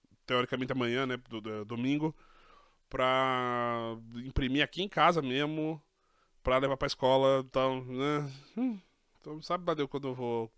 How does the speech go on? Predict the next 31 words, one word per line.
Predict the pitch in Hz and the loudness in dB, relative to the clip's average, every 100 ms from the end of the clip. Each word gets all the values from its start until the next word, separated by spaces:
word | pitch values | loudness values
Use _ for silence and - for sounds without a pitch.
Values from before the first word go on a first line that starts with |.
| - - | -20 -14
conseguir | 127 - 123 | -12 -12 -12
publicar | 120 120 117 | -12 -6 -4
o, | 110 104 104 | -4 -6 -10
o | 107 | -10
vídeo. | 107 - - - - - | -12 -14 -20 -20 -20 -8
Ele | 143 151 | -4 0
tá | 165 185 | 4 6
uns | 190 139 - - - - - - - _ | 4 -2 -4 -6 -10 -20 -20 -20 -20 _
cinquenta | - - 151 202 | -10 -6 -2 -2
por | 196 185 | 0 0
cento | 190 190 | 0 -2
pronto. | 143 107 - - _ _ _ _ - _ _ _ _ _ _ _ _ _ _ _ _ _ _ _ _ _ - | -2 -4 -6 -20 _ _ _ _ -20 _ _ _ _ _ _ _ _ _ _ _ _ _ _ _ _ _ -4
Mais | 135 131 143 | 2 2 2
ou | |
menos, | 131 104 - - _ - - | -2 -6 -10 -20 _ -20 -20
sabe? | - 104 _ _ _ | -16 -16 _ _ _
A | 123 | 4
parte | 170 185 | 4 4
de | 180 | 4
análise | 170 156 190 170 | 4 6 4 2
mesmo | 160 165 | -2 -2
tá | 170 | -2
pronta, | - - 151 165 - 202 202 _ - - | -2 4 6 4 2 0 0 _ -20 0
aí | 127 139 | 2 2
eu | 147 | 0
tenho | 147 | -4
que | - | -4
colocar | 143 143 | -2 2
agora | 139 156 | 4 4
os | 139 | 2
extras. | 113 - - - - | -2 -6 -14 -14 -16